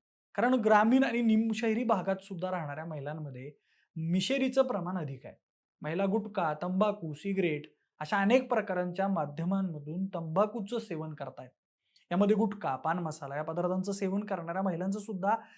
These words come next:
तितक्याच प्रमाणात प्रमाण अधिक आहे. पण एकूणच या व्यतिरिक्त अजून कोणती कारणं तुम्हाला वाटतात, ज्यामुळे महिलांमध्ये सिगारेट पिण्याचं, धूम्रपान करण्याचं,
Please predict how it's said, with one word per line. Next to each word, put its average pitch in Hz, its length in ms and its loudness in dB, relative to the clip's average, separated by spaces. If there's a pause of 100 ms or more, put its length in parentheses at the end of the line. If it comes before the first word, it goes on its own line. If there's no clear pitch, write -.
(140)
तितक्याच 294 420 4
प्रमाणात 208 380 2
प्रमाण 196 400 0
अधिक 170 300 -2
आहे. - 100 -14 (680)
पण 202 100 2
एकूणच 180 460 0
या 156 100 -4
व्यतिरिक्त 180 500 -6 (120)
अजून 262 300 0
कोणती 285 320 6
कारणं 277 340 8
तुम्हाला 233 280 4
वाटतात, 190 340 2
ज्यामुळे 175 320 -2
महिलांमध्ये 170 640 -2
सिगारेट 156 500 -8
पिण्याचं, 147 420 -10
धूम्रपान 151 540 -8
करण्याचं, 143 560 -10